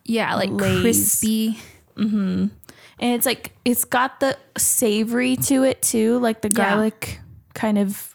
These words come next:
Speaker 2: umami,
Speaker 1: Mm-hmm.
Speaker 2: but with that lemon and
Speaker 1: Touch.
Speaker 2: spices.
Speaker 1: Touch.
Speaker 2: With the satouche
Speaker 1: Yeah.
Speaker 2: of lemon, you
Speaker 1: Yeah.
Speaker 2: know? So I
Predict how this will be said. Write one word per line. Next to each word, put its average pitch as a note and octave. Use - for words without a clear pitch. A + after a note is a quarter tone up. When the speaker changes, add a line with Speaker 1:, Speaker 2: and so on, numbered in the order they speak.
Speaker 2:
umami, G#3+
Speaker 1:
Mm-hmm. G#3+
Speaker 2:
but G3
with G3+
that F3+
lemon F3+
and F3+
Speaker 1:
Touch. G#3
Speaker 2:
spices. D#3+
Speaker 1:
Touch. -
Speaker 2:
With A3
the A#3+
satouche -
Speaker 1:
Yeah. A#3
Speaker 2:
of G#3
lemon, G3
you A#3
Speaker 1:
Yeah. A#3+
Speaker 2:
know? A#3+
So A#3+
I A3